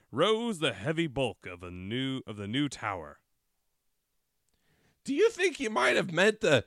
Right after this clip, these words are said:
Speaker 2: new tower?
Speaker 1: Ex-
Speaker 2: Fuck!
Speaker 1: exclaimed Joe suddenly.
Speaker 2: I'm not doing four more pages of this shit!
Speaker 1: Dad had specified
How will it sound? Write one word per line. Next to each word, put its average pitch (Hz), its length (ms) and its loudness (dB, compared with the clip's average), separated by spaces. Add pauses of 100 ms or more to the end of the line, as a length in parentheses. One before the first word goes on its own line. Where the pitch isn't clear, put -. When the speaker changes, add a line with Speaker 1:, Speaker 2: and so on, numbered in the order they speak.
(160)
Speaker 2:
new 392 580 8
tower? 554 800 12 (340)
Speaker 1:
Ex- - 420 -20
Speaker 2:
Fuck! - 520 12 (240)
Speaker 1:
exclaimed 127 580 0
Joe 135 360 6
suddenly. 147 680 0 (680)
Speaker 2:
I'm 508 180 6
not - 280 10
doing 523 360 12
four - 160 0 (280)
more 523 80 2 (120)
pages 508 320 6
of 494 60 4
this 494 240 6
shit! - 460 0 (840)
Speaker 1:
Dad 190 360 10
had 180 480 12
specified 143 800 2